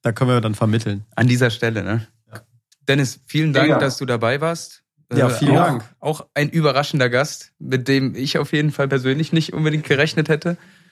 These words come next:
Speaker 2: Aber schön, dass du da warst.
Speaker 1: Und jetzt
Speaker 2: Und
Speaker 1: ist
Speaker 2: auch
Speaker 1: es mal so rum, dass Jonas dich vom Platz stellen kann, quasi. <laughs>
Speaker 3: Ja.
Speaker 2: Einfach auf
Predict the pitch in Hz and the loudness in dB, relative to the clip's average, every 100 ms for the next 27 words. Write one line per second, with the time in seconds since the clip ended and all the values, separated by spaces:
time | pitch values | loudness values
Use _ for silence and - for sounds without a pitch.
0 | _ - 143 135 139 139 151 135 - 117 | _ -16 0 2 2 0 -2 -2 -4 0
1 | 110 135 175 151 143 156 170 180 170 160 | 0 0 -2 2 2 2 2 0 2 2
2 | 156 156 160 143 - 175 202 156 - 208 | 2 0 0 0 0 0 2 0 -2 0
3 | 170 135 180 - - 123 117 120 117 117 | 0 0 -2 -2 -2 0 0 -2 -2 -2
4 | - 139 151 131 117 120 - 175 - - | -2 0 -2 -4 -4 -6 -4 -6 -6 0
5 | 151 160 170 170 - - 165 202 202 208 | 2 2 2 0 -2 -2 -2 -2 -2 0
6 | 196 190 | -2 -4